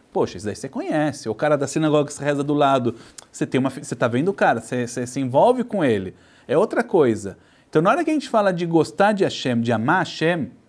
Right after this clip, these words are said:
lembra essa regra. Tem que ter relacionamento, tem que ter envolvimento, você tem que tá se ocupando com ele, a-, vivendo com ele.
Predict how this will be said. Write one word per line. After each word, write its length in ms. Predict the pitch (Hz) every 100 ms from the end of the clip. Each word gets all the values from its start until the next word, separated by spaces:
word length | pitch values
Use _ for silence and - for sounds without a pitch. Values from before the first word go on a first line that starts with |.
| _ _ -
lembra 260 | 131 135
essa 180 | 127 160
regra. 440 | 147 127 110 95 - _ _ _ _
Tem 160 | 131 131
que 60 |
ter 120 | -
relacionamento, 640 | 117 117 113 127 120 113 -
tem 140 | 120
que 60 | 117
ter 60 |
envolvimento, 540 | 123 123 123 123 117 117
você 80 |
tem 140 | - 147
que 60 |
tá 180 | 147 156 - -
se 120 | - -
ocupando 560 | - 175 - 214 233
com 240 | 233 220 208
ele, 400 | 190 170 151 - - _ _ _ _ _ _ _
a-, 120 | 180 170 - - - -
vivendo 540 | 170 180 202 349 311
com 180 | 247 226
ele. 460 | 190 151 127 127